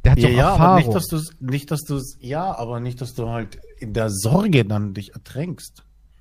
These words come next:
Speaker 1: Naja, wenn du ein Mensch bist, der in der Realität lebt, hast du doch gar keine Zeit, dich in Sorgen zu ertränken.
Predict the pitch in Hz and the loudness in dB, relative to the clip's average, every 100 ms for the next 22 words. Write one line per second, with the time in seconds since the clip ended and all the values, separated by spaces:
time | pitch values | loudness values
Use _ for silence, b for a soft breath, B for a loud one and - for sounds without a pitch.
0 | _ _ _ - - _ 123 131 147 139 | _ _ _ -20 -20 _ -2 4 4 4
1 | 131 131 120 131 165 - 170 - - 135 | 2 2 2 0 -2 0 0 0 -4 2
2 | 131 123 117 80 - - - - - 147 | 4 4 2 -2 -10 -20 -20 -20 -6 2
3 | 131 123 127 131 120 - 147 151 147 - | 6 6 6 2 0 0 0 2 0 2
4 | 139 - 131 127 127 120 202 240 - 110 | -2 0 -2 -2 -2 -2 -2 -4 -4 -4
5 | 101 95 98 101 92 95 90 90 | -2 -2 -2 -4 -4 -4 -8 -14